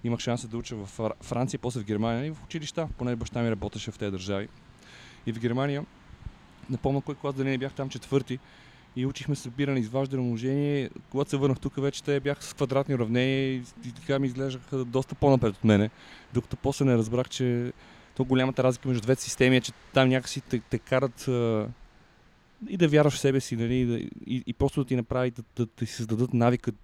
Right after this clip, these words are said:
да учиш, докато тук по-скоро ти отварят мозъка и ти наливат нещо там с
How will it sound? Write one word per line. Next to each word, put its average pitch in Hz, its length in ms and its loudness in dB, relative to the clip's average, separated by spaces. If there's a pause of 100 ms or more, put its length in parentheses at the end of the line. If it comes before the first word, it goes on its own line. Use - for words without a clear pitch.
(120)
да 113 100 6
учиш, 107 380 -2
докато 117 220 -12
тук - 220 -12 (340)
по-скоро 123 360 -2
ти 117 100 -6
отварят 113 320 0
мозъка 110 400 0
и 110 40 2
ти 110 120 -2
наливат 107 340 0
нещо 90 240 -4
там 90 180 -4
с - 260 -16